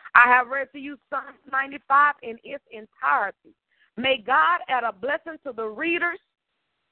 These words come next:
the doers, the hearers, and the receiver of his holy word. Father God, in the name of Jesus, we bless your holy name, Jehovah.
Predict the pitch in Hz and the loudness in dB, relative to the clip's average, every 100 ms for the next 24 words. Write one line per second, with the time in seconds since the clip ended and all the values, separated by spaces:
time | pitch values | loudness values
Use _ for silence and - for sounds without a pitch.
0 | - 233 208 302 339 330 359 - _ _ | 0 0 2 0 2 -2 -2 -10 _ _
1 | _ _ _ _ _ - 247 226 339 339 | _ _ _ _ _ 2 2 4 0 0
2 | 254 254 - _ _ _ _ _ 247 240 | 0 -2 -8 _ _ _ _ _ 2 2
3 | 240 262 _ 359 330 220 240 233 240 269 | -6 -12 _ -12 -6 -4 -4 -4 -8 -6
4 | 240 247 254 240 196 175 160 _ _ _ | -8 -6 -10 -10 -10 -10 -12 _ _ _
5 | _ _ _ _ _ _ _ _ _ _ | _ _ _ _ _ _ _ _ _ _
6 | _ _ _ 285 294 277 277 262 269 269 | _ _ _ 4 6 4 -4 -4 -4 -6
7 | 262 262 262 285 294 _ 247 220 208 220 | -12 -10 -14 -14 -16 _ -20 -20 _ -20
8 | 220 _ _ _ _ _ _ _ _ _ | -20 _ _ _ _ _ _ _ _ _
9 | 285 320 269 269 - 269 240 262 247 240 | -8 -6 2 0 2 -4 -2 -4 -4 -4
10 | 247 233 220 202 214 214 208 170 185 | -6 -8 -12 -10 -10 -10 -14 -12 -14